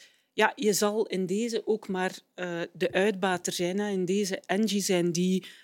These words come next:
al die jaren ook in vroegere regeringen waar uw, eh, eh,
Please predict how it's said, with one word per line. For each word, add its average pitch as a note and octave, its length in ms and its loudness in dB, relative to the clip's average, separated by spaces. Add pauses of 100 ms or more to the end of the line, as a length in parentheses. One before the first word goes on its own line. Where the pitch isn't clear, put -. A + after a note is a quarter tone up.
al A#3 320 6
die A3 140 4
jaren G#3 560 4
ook C4 320 2
in F3+ 180 0
vroegere B3+ 360 2
regeringen F#3+ 420 0
waar F3 260 0
uw, G3 320 -4
eh, E3 400 0
eh, D#3+ 60 -6